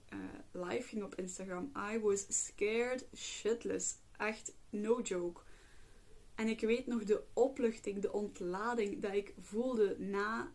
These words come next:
die eerste live. Ik was zo, ik was bijna extatisch, om het zo te zeggen. En nu ben ik gewoon al enthousiast om er nog maar aan te beginnen. Dus daaraan ziet je gewoon doen. Blijven doen. Gewoon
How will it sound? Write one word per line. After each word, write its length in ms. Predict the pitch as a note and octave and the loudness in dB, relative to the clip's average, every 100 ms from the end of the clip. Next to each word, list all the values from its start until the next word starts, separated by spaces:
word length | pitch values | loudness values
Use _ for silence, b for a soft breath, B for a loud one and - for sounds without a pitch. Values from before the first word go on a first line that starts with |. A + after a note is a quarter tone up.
| - - | -14 -10
die 200 | G#3 G3 | -6 2
eerste 400 | G#3 A3+ - F#3 | 2 2 -2 -2
live. 360 | F#3+ F#3+ F#3 - b b b b b - - | -2 -2 -4 -10 b b b b b -20 0
Ik 200 | - G#3 | 2 2
was 340 | F#3+ G#3+ G3+ - | 2 2 2 -4
zo, 240 | F3+ G3+ | 6 6
ik 140 | G#3 G3+ | 6 2
was 160 | G#3 | 4
bijna 240 | G3 G#3 F3+ | 4 4 0
extatisch, 760 | F#3 - - F#3+ F#3 F3+ F3+ | -2 -2 4 4 4 -4 -6
om 120 | - | -6
het 120 | F#3 F#3 | -4 -6
zo 100 | F#3 | -6
te 120 | F#3 | -6
zeggen. 380 | F3+ G3 F#3 B B B B - | -6 -6 -8 B B B B -2
En 140 | G3+ | 4
nu 260 | G#3+ B3 C4 | 6 6 4
ben 140 | G3+ G#3 | 2 2
ik 100 | G3+ | 2
gewoon 260 | - G#3+ | 4 6
al 160 | A3+ A3 | 6 2
enthousiast 560 | A3 F#3+ F3+ F#3+ A3 - | -2 -2 0 0 0 2
om 160 | G#3+ | 2
er 80 | G3+ | 2
nog 120 | G#3 | 2
maar 120 | G3+ F#3+ | 0 0
aan 140 | F#3 | -2
te 100 | F#3 | -6
beginnen. 480 | F3 F#3+ F#3 E3+ F3 B B B B - | -6 -2 2 0 0 B B B B -2
Dus 140 | G#3+ | 6
daaraan 320 | G#3+ G#3+ G3+ | 6 6 4
ziet 180 | A#3 A#3+ | -2 0
je 160 | C#4+ A3+ | 0 4
gewoon 400 | G3 A3 B3 C#4 | 6 8 6 2
doen. 440 | - G#3 G3+ D3 F3 | 0 0 2 -2 2
Blijven 480 | G3+ A3 C4 G#3+ F3+ | 4 4 2 0 2
doen. 320 | G3+ F#3 - | 0 0 -2
Gewoon 540 | G#3+ G3+ A#3 C4+ C#4 | 2 6 8 6 4